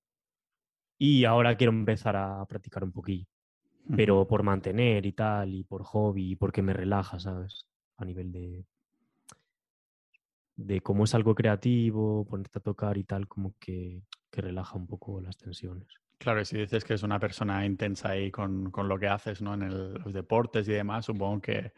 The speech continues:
Speaker 2: debe ser un buen
Speaker 1: Sí.
Speaker 2: balance en este sentido.
Speaker 1: Sí, a ver, porque la música es algo muy bonito y, y llevo desde muy pequeño, ¿sabes? Y,
Speaker 2: Ujú.
Speaker 1: y es algo que no quiero perder y quiero seguir,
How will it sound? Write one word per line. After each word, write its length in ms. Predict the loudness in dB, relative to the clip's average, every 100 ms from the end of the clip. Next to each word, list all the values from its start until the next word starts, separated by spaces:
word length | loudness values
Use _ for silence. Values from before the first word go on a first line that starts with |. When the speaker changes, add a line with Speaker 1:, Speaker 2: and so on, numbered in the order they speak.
| -16
Speaker 2:
debe 260 | -2 2 2
ser 180 | 2 2
un 120 | 2
buen 160 | 2 0
Speaker 1:
Sí. 60 |
Speaker 2:
balance 380 | -2 -4 -4 -4
en 80 | -6
este 200 | -6 -10
sentido. 560 | -10 -8 -8 -8 -10 _ _ _ _ _ _ _ _ _ _ _ -6
Speaker 1:
Sí, 380 | 2 4 4 4
a 80 |
ver, 160 | 4 4
porque 220 | 2 2
la 100 | 2
música 380 | 2 0 0 -2
es 120 | 0
algo 160 | 0 2
muy 140 | 2
bonito 520 | 2 2 2 2 2 2
y, 500 | 0 -4 -6 -8 -12 -20 _ -6
y 120 | 2
llevo 260 | 4 4
desde 360 | 4 2 0 0
muy 160 | 0 -2
pequeño, 800 | -4 -4 -2 -2 -2 -4 -6 -6
¿sabes? 400 | -10 -10 -12 -14
Y, 380 | -14 -16 -18 -20 _ _ _ _ _ -4
Speaker 2:
Ujú. 240 | -2 -4 -6 -12 _ 0
Speaker 1:
y 120 | 4
es 100 | 6
algo 240 | 6 6
que 140 | 6 4
no 200 | 4 4
quiero 240 | 4 4
perder 440 | 2 4 4 4 2
y 80 |
quiero 240 | -2 -6 -6
seguir, 400 | -8 -8 -8